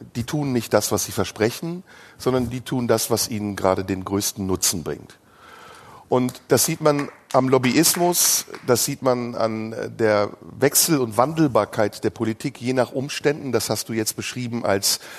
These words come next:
ähm, etwas, was wie so Schicksal ist, dem man sich beugen muss. Und das sieht man daran, dass die Parteien,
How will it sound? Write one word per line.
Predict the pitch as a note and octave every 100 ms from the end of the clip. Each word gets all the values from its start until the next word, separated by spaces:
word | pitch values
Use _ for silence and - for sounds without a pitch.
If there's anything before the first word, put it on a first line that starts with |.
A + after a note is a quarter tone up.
| - - - - -
ähm, | A2 G#2+ G#2 G2+ G#2+ _ _ _ _ _
etwas, | B2+ A#2 B2 -
was | A#2+ -
wie | B2
so | A2+ A2
Schicksal | - F3+ F3 - E2+ E2
ist, | F2+ C3+ - B2
dem | G#2+
man | G2+
sich | G2 -
beugen | F2+ E2+ F2+
muss. | F2+ A#2 - - - - - - -
Und | -
das | B2+ -
sieht | E3+ F3
man | D3
daran, | B2 C#3 D#3+ D#3+ C#3+
dass | C3 -
die | C#3
Parteien, | C#3 B2+ - B2+ D3+ E3+ E3+